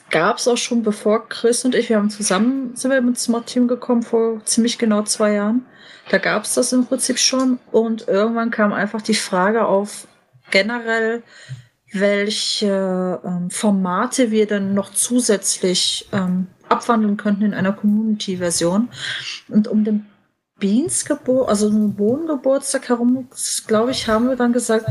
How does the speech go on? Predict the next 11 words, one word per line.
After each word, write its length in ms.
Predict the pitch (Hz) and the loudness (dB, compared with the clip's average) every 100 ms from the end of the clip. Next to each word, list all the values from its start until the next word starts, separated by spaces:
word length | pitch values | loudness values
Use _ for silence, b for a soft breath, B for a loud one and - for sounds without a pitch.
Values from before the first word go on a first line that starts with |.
| - | 0
dass 180 | 214 - | 0 0
sich 240 | 233 - | 0 0
eigentlich 340 | - 202 226 - | 2 2 2 2
Endgegner 540 | 220 247 220 214 202 | 0 0 0 2 0
anbieten 580 | - 180 185 180 190 180 | 0 -2 -2 -2 0 0
würde, 320 | 165 165 165 | 2 2 2
ne? 280 | 165 185 294 - - - _ _ _ _ | 0 2 0 -2 -20 -20 _ _ _ _
Irgendwie 340 | 208 202 214 214 | 0 2 2 -2
so 240 | - 196 | -2 -4
circa. 600 | 208 - 175 175 190 185 - _ _ _ B B B B - - | -2 -2 -2 -2 -2 -2 -8 _ _ _ B B B B -12 0
Und 500 | 226 220 214 208 | 0 0 -2 -4